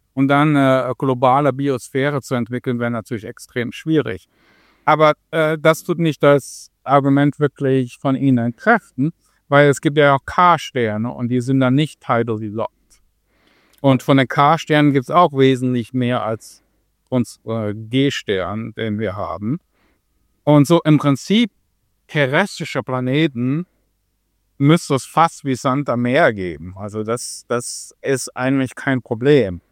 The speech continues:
Nun die Frage, und das kommt auch zu dem, so einem Great Filter,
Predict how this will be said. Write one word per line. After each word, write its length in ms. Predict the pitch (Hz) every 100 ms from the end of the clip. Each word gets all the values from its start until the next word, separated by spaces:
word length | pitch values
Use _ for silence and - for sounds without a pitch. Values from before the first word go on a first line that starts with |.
| _ _ _ _ _ _ _ _ _ _ _
Nun 180 | 160 156
die 120 | 151
Frage, 880 | - - 147 196 226 135 123 135 180 - _ _ _ _ _
und 380 | 139 143 139 131
das 180 | 143 -
kommt 220 | 170 160
auch 200 | 147 139
zu 180 | - 143
dem, 200 | 139 127
so 100 | 127
einem 180 | 127 110
Great 340 | - 127 117
Filter, 600 | - 180 190 185 110 92